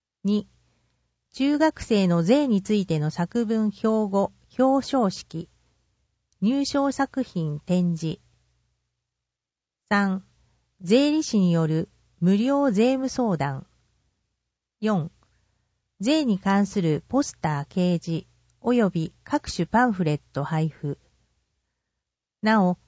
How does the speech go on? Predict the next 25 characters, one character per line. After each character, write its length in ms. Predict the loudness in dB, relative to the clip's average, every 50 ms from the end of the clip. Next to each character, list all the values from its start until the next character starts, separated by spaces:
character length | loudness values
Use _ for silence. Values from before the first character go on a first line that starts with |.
| _ _
作 360 | _ -2 -2 -2 0 0 -2 -2
品 240 | -2 -2 -4 -4
展 260 | -2 -2 0 0 0 0
示 140 | 0 0
は 260 | 0 0 0 0 -2 _ _ _ _ _ _
十 260 | -6 -4 -2 0 0
一 240 | 0 -2 -4 -4 -2
月 340 | 0 0 0 0 -2 -6 -6
十 280 | -2 0 0 0 0 0
日 160 | 0 0 2
月 320 | 2 0 -2 -2 -2 -2
曜 160 | 0 0 0
日 100 | -2 -4
か 160 | -4 -2 -2 -2
ら 240 | -2 -2 -4 -6 _ _ _ _ _ _ _ _ _ _ _ -6
二 140 | -4 -4
十 260 | -2 0 0 2 2 2
四 220 | 2 0 -2 -2 _ _ -4
日 200 | -2 0 0 0
月 380 | 0 0 -2 -2 -2 -2 0
曜 220 | 2 4 4 2 0
休 260 | -2 -2 -2 0 0
日 340 | 0 -2 -4 -6 -4 -4 -4
ま 140 | -2 -2 -2
で、 260 | -2 -4 -4 -6